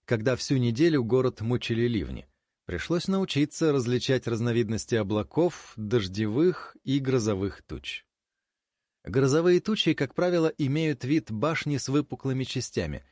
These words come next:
напоминающими цветную капусту. И это только один признак из множества. Как я и предсказывал, когда мы добрались к лагерю, в округе уже вовсю гремел гром. Мы остановились у контрольно-пропускного пункта, и к нам сразу же ринулись охранники.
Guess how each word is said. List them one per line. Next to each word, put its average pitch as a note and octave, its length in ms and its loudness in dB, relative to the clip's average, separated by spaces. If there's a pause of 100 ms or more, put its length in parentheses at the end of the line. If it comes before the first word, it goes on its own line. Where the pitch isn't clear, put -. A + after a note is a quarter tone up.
(140)
напоминающими A#2+ 840 -2
цветную A2+ 500 -4
капусту. - 580 -8 (540)
И F2+ 100 -2
это C#3 300 -2
только C#3+ 360 0
один C#3 480 -2
признак A2 420 -4
из A2 140 -4
множества. - 560 -8 (760)
Как D#3 240 -2
я C#3 120 2
и B2+ 40 0
предсказывал, D#3 760 -2 (180)
когда C3 260 0
мы C3 120 -2
добрались B2+ 460 0
к - 80 -6
лагерю, D#3 460 2 (200)
в G#2 100 -4
округе E3+ 540 2
уже A#2+ 240 2
вовсю A2 420 0
гремел G#2 460 0
гром. E2 400 -6 (840)
Мы D#3+ 160 0
остановились B2+ 640 0
у A2+ 60 -2
контрольно-пропускного G#2+ 1000 -4
пункта, F3+ 380 -2
и D3 200 -4
к - 80 -6
нам C3+ 180 0
сразу D#3+ 380 0
же D#3+ 140 -2
ринулись A2 580 -2
охранники. D2 720 -8